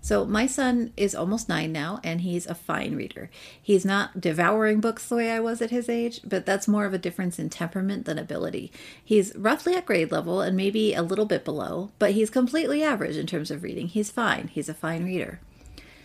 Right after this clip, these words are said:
So he attended public school preschool for two years, kindergarten, and then first grade. And then he was pulled out of second grade very early on to become homeschooled during the first wave of the covid pandemic in the United States.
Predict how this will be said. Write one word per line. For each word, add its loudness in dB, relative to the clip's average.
So 4
he 2
attended 4
public 2
school 2
preschool 0
for -6
two -4
years, -4
kindergarten, 2
and -2
then -2
first -2
grade. -4
And 4
then 2
he 2
was 0
pulled 2
out 2
of -2
second 0
grade 0
very 0
early -2
on -2
to -6
become -2
homeschooled 2
during -2
the -6
first -4
wave -2
of -4
the -8
covid -2
pandemic -4
in -4
the -4
United -8
States. -8